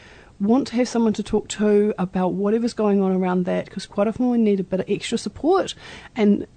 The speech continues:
when you're not getting that support, that can definitely lead to mental health stuff.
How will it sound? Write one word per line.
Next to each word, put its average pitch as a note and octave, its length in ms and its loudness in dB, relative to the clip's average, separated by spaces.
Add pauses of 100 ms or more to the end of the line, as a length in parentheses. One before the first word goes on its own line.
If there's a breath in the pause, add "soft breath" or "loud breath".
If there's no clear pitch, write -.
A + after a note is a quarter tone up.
(120)
when A3 360 4
you're G3+ 80 6
not G3 140 0
getting G3 180 4
that G3 100 0
support, G3 340 -2
that F#3 140 -4
can G3+ 140 0
definitely F3+ 340 -2
lead E3+ 160 -2
to - 80 -4
mental E3+ 240 0
health D#3 240 -6
stuff. - 340 -10